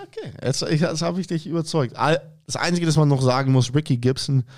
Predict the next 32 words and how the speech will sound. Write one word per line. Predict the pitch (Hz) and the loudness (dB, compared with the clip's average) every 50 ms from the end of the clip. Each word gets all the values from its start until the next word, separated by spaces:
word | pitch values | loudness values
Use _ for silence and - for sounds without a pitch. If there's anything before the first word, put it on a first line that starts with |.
| - _ | -20 _
hat | _ 127 120 | _ -4 -4
sich | - 120 117 | -2 -2 -2
im | 120 110 | -2 -2
ersten | - 131 - - 131 | -2 -6 -6 -6 -8
Spiel | 113 - - 131 123 | -10 -6 -4 -4 -4
auch | 120 117 | -4 -4
verletzt | - - 120 120 117 - | -4 -4 -4 -4 -4 -6
gegen | - 113 107 101 | -8 -8 -6 -6
Syracuse. | - - - 143 143 135 - 139 135 123 - | -4 -2 0 -2 -2 -2 -2 -4 -4 -2 -4
Das | 113 104 | -4 -4
ist | 101 | -2
einer | - 110 113 110 107 | -2 0 0 0 0
der | 101 | 0
Starting | 98 - - 123 117 113 110 | -2 0 0 0 0 0 0
Cornerbacks. | - - 135 139 131 127 127 127 123 120 - - - - - - _ _ _ _ _ _ | 0 0 0 2 2 2 2 2 0 0 -4 -10 -16 -20 -20 -20 _ _ _ _ _ _
Und | - 113 117 110 104 | -8 -6 -4 -4 -2
der | - 107 - | -2 -2 0
andere | 110 127 131 131 123 120 120 120 117 | 2 2 2 4 4 4 2 2 0
Projected | - - 120 113 113 120 120 - - 113 | 0 -2 -2 0 0 0 0 -2 -4 -6
Starting | - - 120 113 113 107 | -2 -2 0 0 0 0
Cornerback, | 104 - 117 113 110 104 110 107 107 110 - - | -2 -2 -2 -2 0 0 0 0 -2 -4 -10 -10
Jermont | - - 113 113 113 113 117 113 113 - | -4 -2 0 0 2 0 0 -2 -4 -6
McCoy, | 104 98 - - - - 131 135 139 139 139 135 - - - - - - - _ - | -6 -6 -8 -6 -4 0 0 2 2 2 2 0 -2 -8 -20 -20 -20 -20 -16 _ 0
äh, | 107 104 98 | 0 2 2
ist | 101 101 - - | 0 -2 -2 0
immer | 147 135 131 | 2 2 4
noch | 131 123 | 4 4
nicht | 120 120 107 - | 2 0 0 0
fit | - 147 147 - | -4 -6 -6 -4
genug | - 131 120 123 123 123 123 | -6 -4 -2 -2 -2 -2 -2
nach | 123 113 | -2 -2
seiner | 107 113 110 107 - | 0 0 0 -2 -4